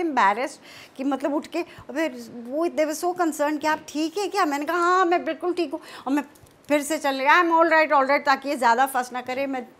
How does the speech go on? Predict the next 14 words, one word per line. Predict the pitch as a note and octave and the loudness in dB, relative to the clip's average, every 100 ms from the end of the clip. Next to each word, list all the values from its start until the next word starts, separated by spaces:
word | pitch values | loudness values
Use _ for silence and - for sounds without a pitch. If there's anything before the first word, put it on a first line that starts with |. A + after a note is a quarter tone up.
| - | -10
फिर | A#3 | -10
से | A3+ B3+ | -6 -10
चलने | B3+ A3 G#3+ | -6 -8 -6
लगी | G#3+ G#3 A3 - - | -6 -8 -10 -14 -8
और | B3 | -8
चलने | A#3+ C#4 B3 C4+ | -2 0 2 2
लगी, | E4 D#4+ D4 | 4 4 2
उससे | E4 - C#4+ D#4+ | -4 -4 -4 -2
मतलब | C#4+ C4+ D4+ - | -2 -2 -2 -2
<laughs> | C4+ | -2
ज़्यादा | A3+ C4+ B3+ C4 - | 2 2 4 0 -2
चोट | - B3 B3 - | -6 -4 -4 -6
नहीं | A#3+ | -10
आई। | A3+ G3+ | -8 -8